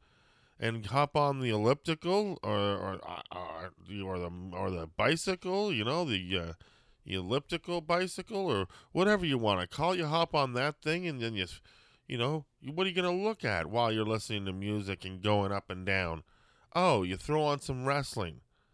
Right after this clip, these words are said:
But you're not listening to the wrestling, you're listening to the music.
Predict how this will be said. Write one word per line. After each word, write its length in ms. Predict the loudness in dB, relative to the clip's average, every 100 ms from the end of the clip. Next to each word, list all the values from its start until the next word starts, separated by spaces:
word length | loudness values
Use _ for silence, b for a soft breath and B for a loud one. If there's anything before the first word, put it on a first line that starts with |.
| _ _ -4
But 80 | 0
you're 100 | 2
not 200 | 2 2
listening 480 | 2 2 0 0
to 100 | 2
the 120 | 2 4
wrestling, 540 | 2 0 -2 -2 -4 -8 _ -4
you're 140 | -2
listening 340 | -2 0 -2
to 120 | 0 -2
the 100 | 0
music. 560 | 2 0 0 -4 -6